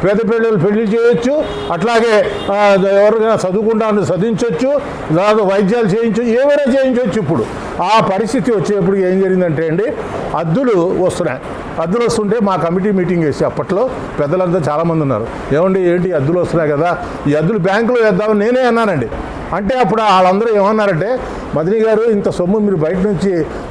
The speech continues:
తీసుకొచ్చారు, ఆ కాంప్లెక్స్ కట్టారు, కట్టిన తర్వాత after all మీరు కో-, కోటి రూపాయలు మీరు ఖర్చు పెట్టారు, ఈ డబ్బులు మీ దగ్గరే ఉంచమన్నారు."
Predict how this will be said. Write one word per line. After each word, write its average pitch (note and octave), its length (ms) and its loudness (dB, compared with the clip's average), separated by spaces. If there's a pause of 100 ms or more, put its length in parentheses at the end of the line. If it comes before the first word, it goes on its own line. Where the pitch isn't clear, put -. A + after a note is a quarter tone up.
(120)
తీసుకొచ్చారు, G#3 920 0
ఆ D#3+ 80 -2
కాంప్లెక్స్ F#3+ 480 -2
కట్టారు, G#3 580 0 (360)
కట్టిన F#3+ 260 -2
తర్వాత A3+ 640 2 (380)
after A#3+ 200 -2
all A#3 100 2
మీరు G3+ 120 2
కో-, F#3+ 240 0
కోటి G3 240 -2
రూపాయలు A#3 300 0
మీరు A#3 120 0
ఖర్చు F3+ 260 -2
పెట్టారు, G#3+ 520 0 (280)
ఈ A3 200 2
డబ్బులు F#3+ 340 0
మీ G#3+ 160 2
దగ్గరే G3+ 280 0
ఉంచమన్నారు." C#3 480 -2